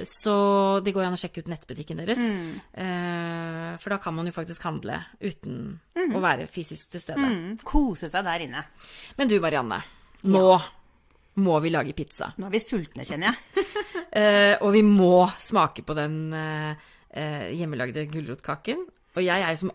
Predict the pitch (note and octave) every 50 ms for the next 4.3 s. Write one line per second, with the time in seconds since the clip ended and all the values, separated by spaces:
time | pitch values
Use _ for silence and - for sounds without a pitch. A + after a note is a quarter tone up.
0 | - - D#3 D3+ - _ - - E4 E4+ - _ - - - - - A#3 A#3 A#3
1 | A#3+ A#3 - D#4+ G#4+ - - _ - B3+ A#3 G#3+ F#3+ F3 E3 D#3 D3+ D3+ D3+ D#3
2 | F#3 G#3 - - A3 G#3+ G3+ F#3+ G3 G3+ G#3 G#3 G3+ G#3 A3 G#3+ - E3+ E3 -
3 | G3+ F#3 F3+ F#3+ F3+ F#3 F3+ F3 F3 E3+ D#3+ D#3+ G3 C#4 - - - A3 G3+ F#3
4 | D#3+ C#3 - - F#3+